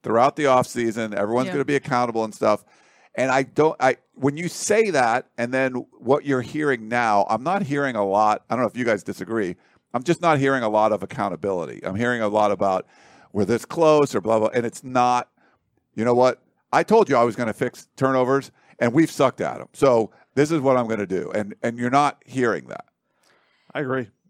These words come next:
Speaker 3: I, I think it's something that you, that if that's gonna be your focus, and I thought that what they did in the offseason, what they did in the spring and the fall camp, was a great step.
Speaker 2: Yep.
Speaker 3: You know, they were struggling at those things, so they worked on it. They did the turnover circus. You see the guys trying to rip the ball out.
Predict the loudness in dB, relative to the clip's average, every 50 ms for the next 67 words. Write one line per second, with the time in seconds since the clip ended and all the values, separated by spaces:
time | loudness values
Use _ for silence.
0 | _ _ _ -12 -12 -6 -4 -4 -4 -4 -4 -6 -8 -8 -6 -4 -4 -4 -4 -4
1 | -6 -6 -8 -8 -4 -2 -2 -2 -4 -6 -12 _ -10 -8 -8 -8 _ _ _ -14
2 | -10 -4 -2 -2 -2 -2 -4 -4 -2 0 0 2 2 2 2 2 2 -2 -4 -6
3 | -8 -8 -8 -8 -4 -2 0 0 2 4 2 2 2 2 0 -2 -2 0 0 0
4 | 0 0 0 -2 -4 -2 -2 -2 -4 -4 -4 -2 0 0 0 0 -2 -2 -4 -4
5 | -2 -2 -4 -4 -2 -4 -4 -4 -4 -4 -8 -8 -8 -6 -6 -6 -6 -6 -2 2
6 | 2 2 2 0 -4 -6 -6 -8 -8 _ _ _ _ -18 -4 0 0 2 2 0
7 | 0 0 0 0 0 0 -2 -6 -6 -4 -4 -6 -8 -12 -18 _ _ -18 -16 -16
8 | -14 -8 -2 0 0 2 2 2 0 0 2 4 4 4 2 2 2 2 2 2
9 | 2 -2 -4 -2 -2 -2 -2 -4 -8 -12 -12 -14 -10 -6 -4 -2 -2 -2 0 -2
10 | -2 -2 -2 -4 -6 -6 -6 -10 -16 _ _ -6 -6 -4 -2 -2 -4 -2 -2 -2
11 | 0 0 0 0 -2 -2 0 -2 -2 -2 -4 -8 -10 -8 -6 -4 -4 -2 0 0
12 | -2 0 0 0 0 0 0 0 0 -2 -2 0 2 2 4 2 2 0 -2 -6
13 | -8 -10